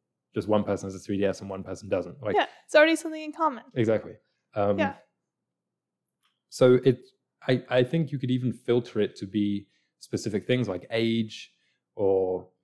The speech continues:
Speaker 1: interests.
Speaker 2: Mm-hmm.
Speaker 1: It's like a dating app,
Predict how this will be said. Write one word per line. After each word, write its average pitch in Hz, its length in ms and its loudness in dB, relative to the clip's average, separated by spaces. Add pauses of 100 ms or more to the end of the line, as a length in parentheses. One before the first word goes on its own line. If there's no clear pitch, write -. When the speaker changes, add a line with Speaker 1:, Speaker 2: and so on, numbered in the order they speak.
(140)
Speaker 1:
interests. - 800 -4 (420)
Speaker 2:
Mm-hmm. 294 380 -4
Speaker 1:
It's 120 160 -2
like 139 180 2
a 101 40 -2
dating 123 420 -2
app, 123 180 -6